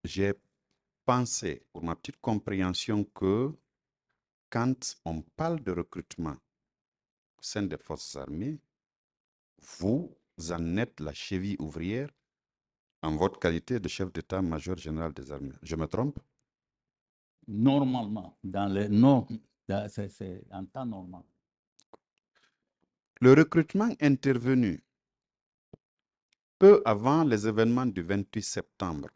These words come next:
Speaker 1: deux mille neuf, donc en deux mille neuf, donc, qui a conduit des jeunes gens à Kalea. Est-ce que vous, vous aviez donné votre onction ?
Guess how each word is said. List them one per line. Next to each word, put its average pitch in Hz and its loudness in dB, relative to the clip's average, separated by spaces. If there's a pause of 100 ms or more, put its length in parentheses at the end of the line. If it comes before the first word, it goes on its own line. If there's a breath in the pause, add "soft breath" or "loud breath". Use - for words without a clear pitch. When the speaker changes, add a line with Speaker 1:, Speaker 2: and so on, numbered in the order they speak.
Speaker 1:
deux 90 0
mille 82 -2
neuf, 76 -8
donc 117 -2
en 101 -2
deux 120 2
mille 113 0
neuf, 87 -4
donc, 69 -10 (1080)
qui 87 -4
a 82 0
conduit 110 0 (320)
des 92 0
jeunes 101 2
gens 85 -2 (580)
à 85 -6 (140)
Kalea. 80 -4 (800)
Est-ce 131 2
que - -4
vous, 113 2 (240)
vous 95 -2
aviez 113 2
donné 110 0
votre 101 -2
onction ? 95 -4